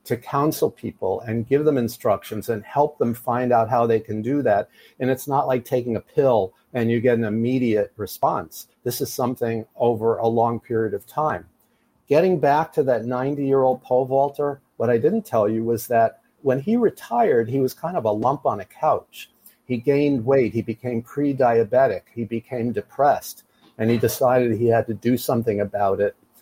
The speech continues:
And that's when he went back and started becoming active, took on a healthy diet, and started working with the kids in the high school,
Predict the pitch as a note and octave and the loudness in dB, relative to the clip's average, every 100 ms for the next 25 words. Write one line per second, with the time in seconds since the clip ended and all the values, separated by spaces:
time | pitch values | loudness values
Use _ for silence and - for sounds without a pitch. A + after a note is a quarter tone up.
0 | _ - G#2+ A#2 C#3+ - C3+ B2 A2+ A2 | _ -4 0 2 0 0 0 0 0 0
1 | G#2+ A#2+ A#2 C3 A#2 G#2+ - A#2 A2+ A2+ | 0 2 4 2 0 -6 0 0 0 -4
2 | - A2 A2+ G#2+ C#3+ D3+ - C3+ A#2+ - | -4 -4 -4 -2 0 0 0 0 -2 -8
3 | _ _ - D3 C#3 B2 A#2+ A2 B2 A#2 | _ _ -2 0 0 -2 0 2 2 0
4 | G#2+ F#2+ A2+ C3+ C3+ C3 B2 - _ _ | -6 0 2 4 4 4 2 -4 _ _
5 | _ - B2+ A#2+ A#2 A#2 - B2 B2+ G2+ | _ -8 -4 0 0 -2 0 2 2 -2
6 | G#2+ C3 - B2 A#2+ A2+ - A2+ - C3+ | 0 0 -2 -4 0 -2 0 -2 0 -2
7 | A2+ G#2 G2 - D#3 D#3+ - C#3 C3+ B2+ | 0 -4 -4 -2 0 -2 -2 0 2 2